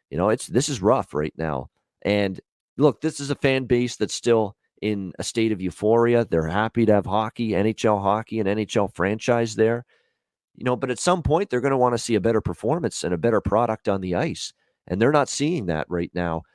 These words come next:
uh, at this point in time. So, yeah, all kinds of defensive issues. This is something they've talked about now for multiple games, that they gotta clean it up at the defensive end, and it's just not happening. So until it changes, I'm gonna keep going with the same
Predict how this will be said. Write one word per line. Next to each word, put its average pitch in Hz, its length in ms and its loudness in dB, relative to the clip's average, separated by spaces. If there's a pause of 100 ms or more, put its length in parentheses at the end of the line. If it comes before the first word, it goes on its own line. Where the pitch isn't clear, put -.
(140)
uh, 92 140 2
at - 160 -4
this 107 160 -2
point 110 280 -4
in 87 120 -14
time. 92 340 -2
So, 95 320 0 (560)
yeah, 127 300 2
all 160 200 4
kinds 151 300 0
of 131 80 0
defensive 113 500 -2
issues. 113 600 0
This 127 140 -4
is 139 100 -8
something 165 260 -2
they've 101 160 -2
talked 139 300 0
about 87 280 -2
now 98 200 0
for 85 180 -6
multiple 98 460 -2
games, 92 420 -6
that 78 160 -4
they 95 100 -2
gotta 95 180 -2
clean 123 260 -6
it 92 100 0
up 113 180 2
at 101 100 -10
the - 60 -4
defensive 98 520 -4
end, 123 180 -2
and 73 80 -6
it's 65 80 -14
just - 220 -10
not 78 180 0
happening. 85 520 -6
So 90 300 0 (720)
until 175 300 2
it 151 80 0
changes, 135 640 -2
I'm 127 120 -2
gonna 156 160 2
keep - 240 -4
going 131 280 0
with 123 100 -4
the 107 80 -6
same 123 400 -2